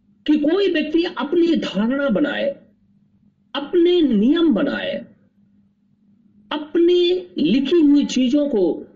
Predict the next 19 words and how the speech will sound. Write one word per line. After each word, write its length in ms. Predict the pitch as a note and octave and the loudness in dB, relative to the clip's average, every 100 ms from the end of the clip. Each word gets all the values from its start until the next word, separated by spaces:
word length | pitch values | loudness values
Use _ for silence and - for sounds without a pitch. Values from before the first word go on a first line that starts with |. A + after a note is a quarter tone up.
| - | -6
आगे 280 | A3 B3+ | -2 0
रखे 560 | A#3+ E3+ - - G#2+ - _ _ _ _ _ _ _ _ _ _ _ _ _ _ _ | 0 -2 -6 -8 -8 -10 _ _ _ _ _ _ _ _ _ _ _ _ _ _ _
और 420 | A#3+ D4+ F4 - - | -4 -2 -2 -6 -4
उसी 400 | C#4+ - G#4 G#4+ | -2 0 -2 -2
के 60 | F4 | -2
अंदर 380 | C#4+ A#3 A3+ | -2 0 0
में 220 | G#3 G3 - | 0 0 0
बना 280 | D3 D3+ | 0 0
रहे 260 | C#3 A#2+ A#2 - - _ _ _ _ _ _ - | -2 -2 -2 -4 -12 _ _ _ _ _ _ -8
और 240 | B3 D4+ | -2 0
उसी 500 | D4+ - C#4 - F#4+ | 0 0 0 0 2
में 120 | F#4+ D4 | 2 0
से 200 | D4 A#3+ | 0 0
होकर 400 | F3+ D4 D4+ B3+ | 0 0 -2 -2
के 180 | A3+ | -2
परमेश्वर 560 | G3+ F3+ G3+ B3 - B3+ | -2 -2 -2 -2 -4 -6
की 400 | G#3 E3+ C#3 - | -2 -2 0 -2
उपासना 540 | - F#3 G#3 G#3+ G3+ D#3 | -2 -2 -4 -4 -4 -4
करे 420 | - A2+ - | -4 -4 -6